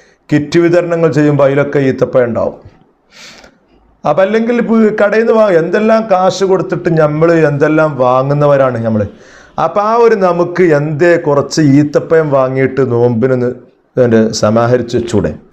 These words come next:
സ്വരൂപിച്ച് വെച്ചൂടെ? എന്നാ അത് ആവശ്യത്തിന് ഇങ്ങനെ എടുത്താൽ മതി ഈത്തപ്പഴം. കാരണം അത് നമ്മൾ വെറുതെ കൂലികളൊക്കെ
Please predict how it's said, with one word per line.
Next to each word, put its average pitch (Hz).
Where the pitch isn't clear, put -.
സ്വരൂപിച്ച് 143
വെച്ചൂടെ? 113
എന്നാ 139
അത് 147
ആവശ്യത്തിന് 143
ഇങ്ങനെ 123
എടുത്താൽ 113
മതി 92
ഈത്തപ്പഴം. 110
കാരണം 214
അത് 247
നമ്മൾ 202
വെറുതെ 190
കൂലികളൊക്കെ 180